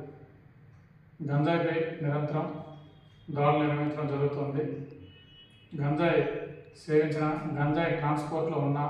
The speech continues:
గంజాయితో ఎటువంటి సంబంధాలు కలిగి ఉన్న వాళ్ళపై కఠినమైన చర్యలు తీసుకొనబడతాయి.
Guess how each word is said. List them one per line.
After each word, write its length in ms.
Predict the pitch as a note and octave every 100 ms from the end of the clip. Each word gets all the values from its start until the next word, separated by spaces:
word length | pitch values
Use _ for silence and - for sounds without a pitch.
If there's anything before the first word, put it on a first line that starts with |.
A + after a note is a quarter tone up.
| - - - - - - C#3+
గంజాయితో 540 | D3+ E3 D#3+ E3 D3+
ఎటువంటి 640 | C#3+ D#3 D#3+ D#3+ - - - -
సంబంధాలు 480 | D3 D3 D3+ D3+ D3+
కలిగి 260 | D3+ C#3+ C#3+
ఉన్న 180 | C#3+ C#3+
వాళ్ళపై 400 | C#3+ C#3+ - - - - - - - D#3+
కఠినమైన 400 | C#3+ D3 D3+ D3+
చర్యలు 360 | D3 C3+ D3
తీసుకొనబడతాయి. 920 | C3+ C#3+ - C#3+ C3+ C#3 B2+ C3+ -